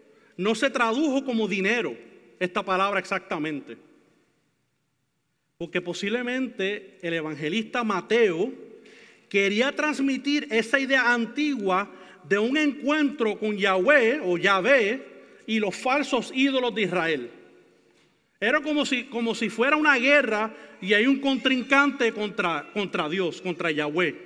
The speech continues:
Por lo tanto, cuando se le dice Mamón, que es del, del original en Ma-, Ma-, Ma-, Manoa, creo que es, si no me equivoco, lo que está tratando de hacer Mateo es personificar es, eh, eh, eh, eh, las riquezas.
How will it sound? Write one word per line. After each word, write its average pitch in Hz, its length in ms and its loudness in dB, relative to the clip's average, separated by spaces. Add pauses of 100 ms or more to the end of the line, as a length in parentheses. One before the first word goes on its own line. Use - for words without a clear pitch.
(2000)
Por 208 160 -2
lo 208 160 -2
tanto, 240 520 0
cuando 208 380 -2
se 208 180 0
le 190 120 0
dice 208 920 -2
Mamón, 208 680 2 (1120)
que 185 140 2
es 170 100 -4
del, 208 560 0
del 190 160 0
original 185 580 0
en 214 160 -2
Ma-, 180 140 -2
Ma-, 175 440 -6
Ma-, 160 300 -10 (460)
Manoa, 208 600 0
creo 175 140 -6
que 190 200 0
es, 220 100 -4
si 202 80 -8
no 185 60 -6
me 185 80 -4
equivoco, 226 640 -4 (960)
lo 196 200 -4
que - 80 -2
está 214 240 2
tratando 285 380 2
de - 20 6
hacer 277 180 2
Mateo 262 460 2
es 233 100 -2
personificar 226 920 0
es, 240 160 0
eh, - 40 -8
eh, 196 380 -4
eh, - 720 -8
eh, 160 540 0
las 170 180 -2
riquezas. 151 500 -6